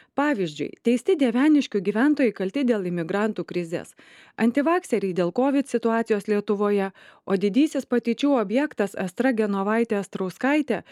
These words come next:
paruoštas ožys, kuris vilinamas net nacionalinėje televizijoje. Menkinant autoritetą, atpirkimo ožių bandoma padaryti ir prezidentą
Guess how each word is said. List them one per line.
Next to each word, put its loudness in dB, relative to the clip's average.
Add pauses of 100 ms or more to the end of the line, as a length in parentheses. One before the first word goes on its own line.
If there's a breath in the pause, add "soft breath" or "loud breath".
(280 loud breath)
paruoštas 0
ožys, 2
kuris -2
vilinamas 2
net -2
nacionalinėje -2
televizijoje. -2 (760 loud breath)
Menkinant 2
autoritetą, 0
atpirkimo 2
ožių 2
bandoma 4
padaryti -2
ir -6
prezidentą -2